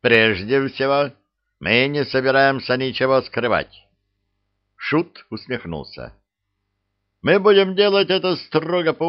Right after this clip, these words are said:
уставу, особенно упирая на раздел девятьсот пятьдесят четыре,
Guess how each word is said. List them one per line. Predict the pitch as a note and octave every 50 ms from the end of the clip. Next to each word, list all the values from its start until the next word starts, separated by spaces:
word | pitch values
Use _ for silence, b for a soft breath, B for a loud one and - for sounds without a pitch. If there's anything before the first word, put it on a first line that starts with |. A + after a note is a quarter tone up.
| E3+
уставу, | E3 D3+ - - _ - D2+ C2 A#1 A#1 - - _ _ _ _ _ _ _ _ _ _ _ _ _ _ _ _ _ _
особенно | G#2 B2 A#2+ - - - A#2+ B2 C3+ C#3 C#3 D3 D3 D3 D3 D3+
упирая | D3 A2+ - C3 C3 C#3 C#3 C3+ C3 B2+
на | A#2+ G#2+
раздел | G#2+ A2+ A2 G2 D#2 C#2+ D2+ B2 B2 A#2 A2 G2
девятьсот | D#2+ C#2 G2+ G2+ A2 G2+ - _ - A2 G2+ - _ _
пятьдесят | - E2 D#2 E2+ D#2 - F2 E2+ D#2+
четыре, | - - D#2 C#2+ - G#2+ A2+ A#2+ C#3+ D3+ -